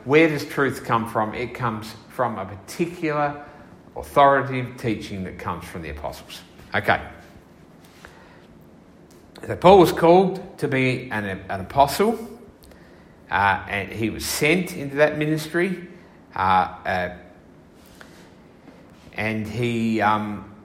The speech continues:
his calling, people, it, it's, uh, theologians have this thing called effective calling. It's like God calls us and he empowers us to f-, feel that call.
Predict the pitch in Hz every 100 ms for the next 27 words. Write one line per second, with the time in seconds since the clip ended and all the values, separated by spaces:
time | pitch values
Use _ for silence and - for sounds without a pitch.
0 | - - 139 123 - - - 151 175 131
1 | 107 110 - 156 160 151 135 135 - 123
2 | 113 - 104 104 98 95 - - - -
3 | - - - - - - - - - 131
4 | 117 110 104 98 113 95 92 - 98 95
5 | 98 87 - - - - 110 95 - -
6 | 104 98 90 73 76 - 90 - - -
7 | - - - 123 120 - - 131 147 143
8 | - - 73 - - - - - - 101
9 | 104 98 95 - 123 135 143 131 110 -
10 | 110 - 127 113 127 147 151 117 - -
11 | - 85 71 69